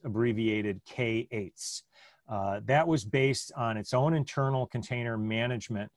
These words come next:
system called Borg. Uh, Kubernetes is what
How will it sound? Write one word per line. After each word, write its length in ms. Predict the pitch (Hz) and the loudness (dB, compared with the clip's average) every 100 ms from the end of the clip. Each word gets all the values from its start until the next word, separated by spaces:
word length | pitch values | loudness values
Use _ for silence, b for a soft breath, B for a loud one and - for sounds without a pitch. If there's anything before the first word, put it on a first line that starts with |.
| _ _ - | _ _ -10
system 540 | - 143 - 117 104 | 0 0 0 -4 -4
called 320 | - 117 92 80 | 0 0 0 0
Borg. 440 | 113 127 113 87 78 _ _ _ _ | 6 8 6 2 -6 _ _ _ _
Uh, 240 | 110 104 101 | -4 -2 -4
Kubernetes 720 | - 156 151 139 135 135 113 | 0 2 4 4 4 2 0
is 180 | 120 98 | -2 0
what 300 | 113 110 | 2 2